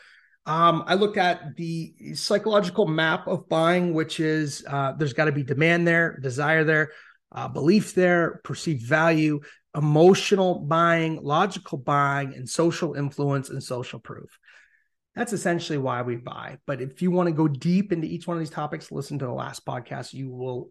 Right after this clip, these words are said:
love it. Uh, and the goal here is to simply test and identify which audience makes sense. And why do we wanna know why people wanna buy? And I went so deep into this, I, I feel kinda redundant. I don't wanna get into it, but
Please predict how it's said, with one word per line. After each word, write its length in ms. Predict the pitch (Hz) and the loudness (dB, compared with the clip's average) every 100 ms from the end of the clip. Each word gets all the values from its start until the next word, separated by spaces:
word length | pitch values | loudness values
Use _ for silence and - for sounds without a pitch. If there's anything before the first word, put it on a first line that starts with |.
| _ | _
love 460 | 139 135 131 135 127 | -4 -2 2 2 0
it. 160 | - - - - - - _ _ _ _ | -6 -16 -20 -20 -20 -20 _ _ _ _
Uh, 300 | - 170 165 - | -6 -4 -4 2
and 160 | 208 190 | 6 6
the 60 | |
goal 300 | 143 202 285 | 6 6 4
here 340 | 269 - 202 190 | 0 2 6 6
is 140 | 180 | 4
to 100 | 165 | -2
simply 580 | - 208 240 - 180 - | -2 0 -2 0 -2 -2
test 680 | - - 170 175 156 - - | -10 -8 -2 0 -2 -8 -14
and 160 | - 156 | -8 -6
identify 800 | 135 156 170 - - 143 139 139 | -4 -4 -4 -6 -8 -6 -4 -4
which 380 | 131 165 175 - | -2 -2 -2 -10
audience 480 | 139 139 143 139 - | -6 -6 -6 -8 -10
makes 400 | 135 117 - - | -10 -10 -12 -6
sense. 360 | 175 165 - | -4 -4 -10
And 340 | - 170 165 135 | -8 -6 -4 -4
why 180 | 269 | -4
do 80 | 247 | -4
we 80 | 269 | -4
wanna 240 | 233 233 | -2 -2
know 200 | 220 220 | -2 -2
why 200 | 220 214 | -2 -4
people 260 | 208 226 202 | -6 -6 -6
wanna 180 | 208 196 | -6 -4
buy? 180 | 202 202 | -4 -2
And 100 | 156 | -2
I 40 | |
went 220 | 143 196 | -2 -8
so 200 | - 175 | -4 -4
deep 260 | 151 170 160 | -2 -6 -6
into 180 | 143 147 | -6 -4
this, 200 | 143 143 | -6 -6
I, 180 | 131 127 - - - | -10 -10 -16 -20 -18
I 80 | 147 | -12
feel 220 | - 165 | -4 -4
kinda 240 | 165 151 | -2 -4
redundant. 560 | 143 127 147 151 139 - | -4 0 0 0 -2 -4
I 60 | 127 | -4
don't 180 | 131 | -2
wanna 200 | 120 131 | -2 -6
get 140 | 120 151 | -4 -4
into 180 | 147 160 | -4 -4
it, 80 | |
but 180 | 156 135 | -4 -6